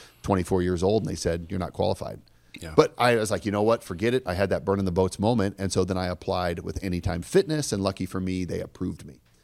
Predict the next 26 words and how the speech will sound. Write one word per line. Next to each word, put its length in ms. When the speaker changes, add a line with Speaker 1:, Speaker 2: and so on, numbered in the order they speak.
Speaker 2:
Wow. 220
Speaker 1:
So 100
hardest, 480
hardest 260
decision 360
I 80
ever 160
made, 240
but 100
I 60
left 260
this 140
job 320
and 100
these 80
people 300
that 80
I 80
loved 500
to 80
go 140
open 260
my 140
own 160
Anytime 360
Fitness. 540